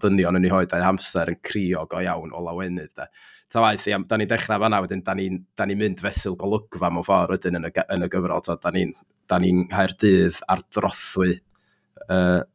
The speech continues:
y bencampwriaeth wrth i ni gychwyn yn yng Nghampfan. Da ni yn mynd i Bordeaux yn amlwg a'r holl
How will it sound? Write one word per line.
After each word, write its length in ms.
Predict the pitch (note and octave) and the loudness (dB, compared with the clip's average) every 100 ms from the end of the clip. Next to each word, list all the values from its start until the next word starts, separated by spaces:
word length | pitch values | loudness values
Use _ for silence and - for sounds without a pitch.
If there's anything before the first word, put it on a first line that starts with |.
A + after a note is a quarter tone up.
| _ | _
y 120 | - F#2 | -10 -2
bencampwriaeth 640 | F2+ F2+ E2+ G2+ F2+ F#2 F#2 | 0 0 2 2 4 2 -2
wrth 160 | F2 F2+ | -4 -2
i 60 | |
ni 60 | F2+ | 0
gychwyn 480 | F#2+ - - F#2 F2+ | 0 -2 0 2 4
yn 80 | F2+ | 2
yng 80 | F#2 | 2
Nghampfan. 640 | F#2+ - F#2+ F#2 F2+ F2+ - - - - _ _ | 0 -2 0 2 4 2 -4 -20 -20 -20 _ _
Da 80 | - | 2
ni 160 | F#2+ F#2+ F#2 F#2+ F#2 F2+ | 4 6 6 6 4 2
yn 80 | F#2 | 2
mynd 440 | F#2+ F#2+ F#2 F#2 F#2 | 4 4 2 0 -6
i 60 | |
Bordeaux 720 | F#2 F#2+ F#2 - G2+ F#2 F2+ F#2 | -4 0 0 2 2 4 4 4
yn 80 | F2+ | 4
amlwg 500 | F2+ F2+ F2 F2 F2+ | 2 2 2 0 0
a'r 160 | F2+ - - | -2 -2 -8
holl 320 | - F2 F2+ | 0 0 0